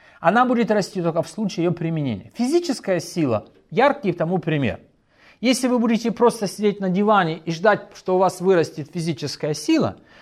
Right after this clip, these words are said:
то все, что у вас может по-, проявиться, это пролежни, но не физическая сила.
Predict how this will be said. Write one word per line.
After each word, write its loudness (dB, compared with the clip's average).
то -2
все, 2
что 0
у 2
вас 4
может -2
по-, 2
проявиться, 4
это 2
пролежни, 2
но -2
не 2
физическая -10
сила. -20